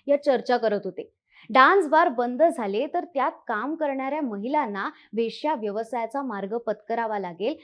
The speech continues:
असे आरोप आबांवर केले जात होते. मात्र डान्स बार मालकांची मोठी लॉबी या आरोपकर्त्यांच्या पाठीशी उभी आहे, असंही बोललं जात होतं.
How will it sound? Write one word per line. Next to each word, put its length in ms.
असे 200
आरोप 480
आबांवर 480
केले 320
जात 220
होते. 260
मात्र 260
डान्स 460
बार 220
मालकांची 640
मोठी 500
लॉबी 500
या 100
आरोपकर्त्यांच्या 960
पाठीशी 540
उभी 320
आहे, 280
असंही 360
बोललं 300
जात 240
होतं. 180